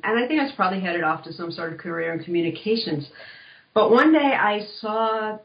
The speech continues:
the cover of Time magazine, and there was this nun's face, and I don't know, the thing just drew me in, and I went and I read that in the school library. I skipped my French class, and just cover to cover about this woman in Calcutta who was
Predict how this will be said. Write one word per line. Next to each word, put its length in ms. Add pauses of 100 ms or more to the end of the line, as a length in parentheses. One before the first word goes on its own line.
(220)
the 160
cover 440
of 280
Time 260
magazine, 560
and 120
there 140
was 240
this 260
nun's 580 (200)
face, 580 (220)
and 340 (100)
I 120
don't 100
know, 180
the 200
thing 160
just 240
drew 180
me 220
in, 60
and 120
I 160
went 240
and 100
I 140 (220)
read 380
that 280 (540)
in 420
the 120
school 280
library. 520
I 100
skipped 320
my 220
French 260 (140)
class, 360
and 160
just 220
cover 300
to 120
cover 440
about 400
this 240
woman 320
in 100
Calcutta 540
who 80
was 280